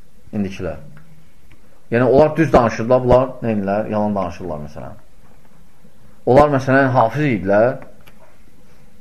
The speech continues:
İbn Abbas deyir ki, yaxınlaşanda elə bilin ki, əri pətəyi, a-,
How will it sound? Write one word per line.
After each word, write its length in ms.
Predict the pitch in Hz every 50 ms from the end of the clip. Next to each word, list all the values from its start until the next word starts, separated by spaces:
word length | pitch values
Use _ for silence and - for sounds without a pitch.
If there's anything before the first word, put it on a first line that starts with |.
| - - - - - 151 - - - 110 - - - - - - - - - - - - - -
İbn 140 | 120 113 120
Abbas 300 | 123 120 127 139 131 -
deyir 140 | 139 131 127 -
ki, 100 | 139 131 - - - - - - - - - - - - - - - - - - - -
yaxınlaşanda 580 | 120 - - 127 127 123 123 127 123 127 139 135
elə 140 | 127 127
bilin 160 | 120 120 113 113
ki, 140 | 123 127 123 -
əri 220 | 113 113 120 127 123
pətəyi, 320 | 110 101 - - 87 78 - -
a-, 140 | 82 92 -